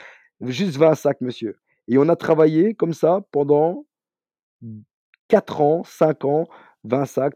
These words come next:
puis j'ai pris une demi-palette, puis une, puis encore une, puis trois, puis je suis redescendu à une, puis cinq, puis un camion de huit palettes, et ainsi de suite, et ainsi de suite. Et maintenant,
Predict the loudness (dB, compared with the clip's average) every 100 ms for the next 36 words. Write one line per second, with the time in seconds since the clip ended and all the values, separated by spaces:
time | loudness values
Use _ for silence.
0 | -6 -8 -8 -6 -4 -2 -2 0 0 0
1 | -2 -6 -10 -10 -6 0 0 0 -6 _
2 | _ _ 0 2 2 0 -2 -2 -2 -8
3 | _ _ _ -12 -6 2 4 4 0 _
4 | -12 -6 -2 0 0 2 0 2 -2 -2
5 | -10 _ -10 -8 0 0 0 0 2 4
6 | 2 2 0 0 -2 0 2 2 0 _
7 | -20 _ _ 2 2 0 -8 -8 -6 0
8 | 0 -2 -8 -10 _ _ _ _ _ _
9 | _ 2 4 4 4 2 2 -2